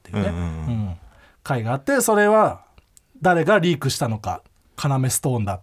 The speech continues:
Speaker 1: ていう話
Speaker 2: をした
Speaker 1: をしてたのよ。
Speaker 2: ラジオで。
Speaker 1: うん。
Speaker 2: うん。で、その時に、
Speaker 1: うん。
Speaker 2: 伊藤も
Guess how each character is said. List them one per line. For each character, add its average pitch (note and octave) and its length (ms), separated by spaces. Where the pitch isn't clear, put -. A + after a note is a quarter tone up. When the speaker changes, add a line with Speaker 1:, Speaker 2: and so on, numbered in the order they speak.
Speaker 1:
て - 80
い D#3+ 100
う G3+ 40
話 F#2+ 440
Speaker 2:
を E3 120
し - 80
た E2+ 140
Speaker 1:
を A3 60
し F2 100
て D#3 80
た D2 140
の E2+ 40
よ。 F2 60
Speaker 2:
ラ - 60
ジ - 80
オ - 20
で。 F#2+ 160
Speaker 1:
う F2+ 40
ん。 - 20
Speaker 2:
う - 0
ん。 D#2 260
で、 G3 120
そ A3+ 160
の A#3 100
時 G#3 260
に、 F#3 320
Speaker 1:
う - 20
ん。 G2 180
Speaker 2:
伊 D#3 80
藤 C#3+ 140
も A3+ 340